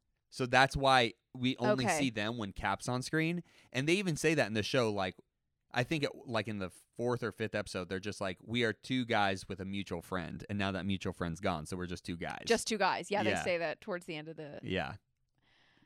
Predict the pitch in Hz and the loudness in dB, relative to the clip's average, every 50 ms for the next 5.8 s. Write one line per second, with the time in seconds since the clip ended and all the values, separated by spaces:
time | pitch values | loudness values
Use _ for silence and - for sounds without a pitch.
0 | _ _ - 180 180 - 175 78 - - - - 123 104 110 127 139 135 - 139 | _ _ -8 -6 -4 -4 -4 -6 -8 -10 -6 -4 -2 0 2 0 0 0 0 0
1 | 131 127 117 113 107 - 113 107 101 101 95 - _ - 104 98 92 95 95 104 | 0 0 0 0 -2 -2 -2 -4 -4 -4 -6 -10 _ -8 -8 -6 -6 -4 -2 0
2 | 101 92 87 - - - - _ _ _ _ _ _ _ _ 113 110 107 98 92 | 2 2 2 0 -4 -8 -16 _ _ _ _ _ _ _ _ 0 2 2 2 0
3 | 90 107 101 101 110 110 120 127 139 139 107 107 110 117 123 131 123 120 120 120 | 0 -4 -2 2 4 6 6 6 6 6 4 4 2 2 2 2 4 4 4 4
4 | 98 104 110 101 98 92 92 90 95 104 104 107 117 110 - - 107 101 95 92 | 2 0 0 0 0 0 -2 -2 0 2 2 4 4 2 0 0 0 0 2 0
5 | 90 90 98 98 92 85 82 82 82 85 85 - 113 127 147 147 | 0 0 0 0 0 0 0 0 -2 0 0 0 0 0 0 -2